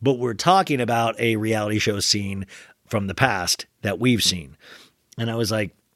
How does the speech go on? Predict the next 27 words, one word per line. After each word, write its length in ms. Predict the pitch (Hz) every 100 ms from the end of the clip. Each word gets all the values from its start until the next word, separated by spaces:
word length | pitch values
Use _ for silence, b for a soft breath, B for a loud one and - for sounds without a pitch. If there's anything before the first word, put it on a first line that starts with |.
| _ _ - _
that 180 | 127 160
was 160 | 175
just, 320 | - 135 160 131
like, 160 | 120
six 500 | - - - 147 -
episodes 440 | 170 156 135 107 98
ago. 200 | 98 92
So 120 | 104
I'm 60 |
like, 220 | 101 92 -
"Wow, 240 | 185 143
we're 200 | 104 104
already 380 | 117 127 139 120
talking 400 | 98 117 113 135
about 220 | 123 113
the 80 | -
things 280 | - 110 123
that 80 | 117
were 120 | 101
from 180 | 92 107
six 240 | - 107
episodes 520 | 104 120 156 170 185 202
ago? 180 | 208
That's 320 | 202 170 - - B B -
wild." 720 | 120 185 220 277 123 87 - B B B -
Um, 480 | 135 143 135 127 - _ -
and 380 | 147 143 135